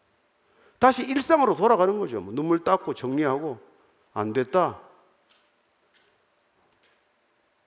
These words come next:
그러나 그는 통곡하고 눈물로 그치지 않았어요.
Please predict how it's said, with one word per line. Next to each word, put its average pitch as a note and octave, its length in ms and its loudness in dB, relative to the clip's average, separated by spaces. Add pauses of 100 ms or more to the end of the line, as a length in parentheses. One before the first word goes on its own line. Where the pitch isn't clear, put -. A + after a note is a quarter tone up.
그러나 C#3 240 2
그는 C#3 440 0 (1200)
통곡하고 G#3+ 800 -2 (1000)
눈물로 D#4+ 520 8
그치지 D#4+ 440 0
않았어요. G#3+ 640 0